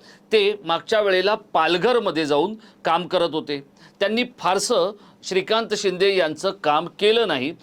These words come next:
अशी शिंदेंच्या लोकांची तक्रार आहे आणि त्यामुळे, अ, श्रीकांत शिंदे हे काहीसे दुखावलेले होते. पण श्रीकांत शिंदे यांची स्वतःची यंत्रणा, त्यांच्या वडिलांचा तिथला असलेला, अ, जो काही वावर आहे तो, त्याचप्रमाणे तिथली उठबस, नेत्यांशी असलेले संबंध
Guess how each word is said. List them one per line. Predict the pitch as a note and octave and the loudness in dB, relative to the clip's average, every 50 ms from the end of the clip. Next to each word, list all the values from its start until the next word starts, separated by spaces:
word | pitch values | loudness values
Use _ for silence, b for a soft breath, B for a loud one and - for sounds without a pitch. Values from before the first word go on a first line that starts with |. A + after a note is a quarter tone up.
| B B - | B B -6
अशी | D#3 D#3+ - A3 A3 | -6 -4 -4 -4 -4
शिंदेंच्या | A3 - F#3+ F#3+ F#3+ G#3+ A3 G#3+ G#3+ G#3+ F#3+ | -2 -2 -2 0 0 0 0 0 0 0 0
लोकांची | D#3+ D#3 - - C#3 C3+ - G#3 | 0 0 -2 -4 -6 -4 -4 -4
तक्रार | G#3 A3+ G3+ - F3+ D#3 B2 G#2 | -4 -4 -2 0 0 0 0 0
आहे | F2+ - - _ _ B B B B B B B - | -2 -6 -12 _ _ B B B B B B B -4
आणि | - G3 A3+ A3+ A#3 - | -2 -2 -2 -2 -2 0
त्यामुळे, | C4 C4+ C#4 C4+ A#3+ G3 E3+ E3+ F#3+ F#3+ B B B B B B _ _ | 0 0 2 2 2 2 2 0 -2 -4 B B B B B B _ _
अ, | - - - _ _ - | -18 -18 -18 _ _ -4
श्रीकांत | - F#3 G#3 G3+ G3+ A#3+ B3+ B3+ | -2 0 0 2 2 0 0 0
शिंदे | A3+ - F#3+ E3+ E3+ G3+ | 0 -2 -2 0 0 2
हे | G#3+ G3+ G#3 | 2 0 0
काहीसे | G#3 - D#3 D3+ C#3+ - G3+ | -2 -2 -2 -2 0 0 0
दुखावलेले | G3+ D#3+ E3 D#3 - F#3 F#3+ F3+ D#3+ C#3+ B2 A2 | 0 2 0 0 2 2 2 2 2 0 -2 -4
होते. | G2+ F#2+ - - - - B B B B B - | -6 -8 -12 -20 -20 -20 B B B B B -2
पण | - B3 A#3+ | -2 0 0
श्रीकांत | - B3 A#3 A3 - C4 C#4 B3+ | 0 0 0 0 0 -2 -2 -2
शिंदे | A#3+ B3 A#3+ A#3+ B3+ B3 | -2 -2 0 0 2 2
यांची | G#3+ G3 G3 G3 G#3 A3 | 2 0 0 -2 -4 -4
स्वतःची | - G3+ F3+ E3+ - G#3 G#3 G#3 G#3 G#3+ G3 | -2 -2 -2 0 0 -2 -2 -2 -2 0 0
यंत्रणा, | F#3+ F#3+ F3 F#3+ F#3 F#3 F#3 F#3 F#3 F#3 | 0 0 0 0 0 2 2 2 0 0
त्यांच्या | E3+ E3+ D#3+ D3+ - E3 | 0 -2 -2 0 0 0
वडिलांचा | D3 C#3+ D3+ E3+ F#3 G3 G3 F#3+ E3 F#3+ F#3+ | 2 2 2 2 2 2 0 0 0 -2 -2
तिथला | F#3 F#3 F3 C#3 F3+ F3+ E3+ | -2 -4 -4 -2 0 0 0
असलेला, | E3 E3 - F3 F3+ F3 F3 F3 F3 E3+ C#3 B B B B - | 0 0 -2 -2 0 0 2 2 0 -2 -4 B B B B -14
अ, | C#3 C#3 C3+ B2+ - - - D3 C3+ | -12 -12 -12 -14 -18 -20 -16 -6 -2
जो | D3 F3 | -2 -2
काही | C#3+ - F#3 F3+ | 0 0 0 0
वावर | F3 D#3+ D#3 D#3 E3 F#3 G3 | 2 2 2 2 2 2 2
आहे | F#3+ F#3 F3 F3+ | 2 2 0 -2
तो, | F3 - - F3 F3 F3+ F3 | -4 -4 -4 -4 -2 -2 -4
त्याचप्रमाणे | - - E3 D3+ D3+ - - E3 D#3+ D#3 E3 E3 E3+ | -2 0 0 0 0 0 0 0 0 0 0 -2 -2
तिथली | - E3+ - - F3 E3 - | -4 -6 -6 -4 -4 -2 0
उठबस, | F3 F3+ F#3 F#3+ F#3+ G3+ G3 F#3+ F#3 - B B B B B | 0 0 2 2 2 2 2 2 0 -2 B B B B B
नेत्यांशी | C#3+ D#3+ E3 - G3+ G3 F#3 - G3 | -6 -4 0 0 0 0 0 0 -2
असलेले | F#3 - F3 F3+ F3 F3 E3 | -2 0 0 0 0 0 0
संबंध | - - F#3+ F#3+ G#3 G#3+ G#3 G3 F#3 | 0 -2 -2 0 0 -2 0 0 2